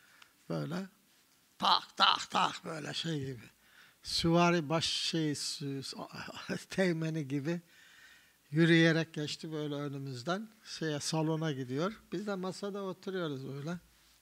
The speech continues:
Rahmetli Sefer Baba şöyle bana baktı. "Yer sarsıldı değil mi?" dedi falan. <laughs> Ondan sonra gelmiş birisi demiş, Hoca efendi,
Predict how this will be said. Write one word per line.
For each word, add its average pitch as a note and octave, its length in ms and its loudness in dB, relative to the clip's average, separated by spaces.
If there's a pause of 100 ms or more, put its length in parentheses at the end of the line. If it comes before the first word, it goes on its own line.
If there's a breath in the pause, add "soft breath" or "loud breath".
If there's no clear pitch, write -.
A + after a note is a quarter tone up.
(720 soft breath)
Rahmetli F3 480 0
Sefer F3+ 460 -2
Baba D3+ 260 -2
şöyle E3 520 -4
bana D#3+ 280 -6
baktı. D3+ 360 -10 (640 loud breath)
"Yer E3 240 2
sarsıldı D3+ 800 0
değil D3 240 -2
mi?" E3 240 -4
dedi - 260 -14 (120)
falan. - 320 -16 (2250 loud breath)
<laughs> E3 80 -6
Ondan D3+ 160 -4
sonra D#3 400 -8 (1120 loud breath)
gelmiş F#3+ 520 4
birisi D#3+ 480 4
demiş, E3 320 2
Hoca E3+ 300 8
efendi, D3 440 2